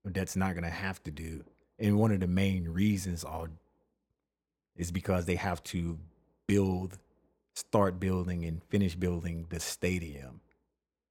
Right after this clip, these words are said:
And so once the stadium gets built and once all of that's settled, they'll get a Super Bowl, or they, they'll get put in the Super Bowl rotation. Let me correct myself.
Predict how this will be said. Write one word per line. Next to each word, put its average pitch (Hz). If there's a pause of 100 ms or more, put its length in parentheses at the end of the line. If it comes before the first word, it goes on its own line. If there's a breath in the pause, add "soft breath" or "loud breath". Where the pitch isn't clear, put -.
(120)
And 87
so 92
once 95
the -
stadium 101
gets 90
built 95 (680)
and 92
once 98 (220)
all 95
of 85
that's 98 (220)
settled, 92 (1120)
they'll 104
get 95
a 87
Super 127
Bowl, 120 (840)
or 85
they, 95 (120)
they'll 110
get 104
put 117
in 92
the 87
Super 95
Bowl 87
rotation. - (340)
Let 92
me 87
correct 87
myself. 78